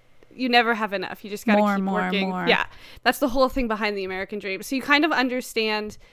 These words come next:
Speaker 1: where, what Secondo wants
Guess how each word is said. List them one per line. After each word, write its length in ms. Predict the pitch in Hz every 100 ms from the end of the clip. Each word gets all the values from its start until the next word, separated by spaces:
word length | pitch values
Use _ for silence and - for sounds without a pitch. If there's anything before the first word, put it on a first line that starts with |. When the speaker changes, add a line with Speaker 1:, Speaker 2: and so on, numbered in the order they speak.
| _ - _ _ _ _ -
Speaker 1:
where, 480 | 220 233 247 247 240
what 220 | 254 269
Secondo 680 | - 277 - 247 233 226 214 202
wants 720 | 202 196 170 175 - -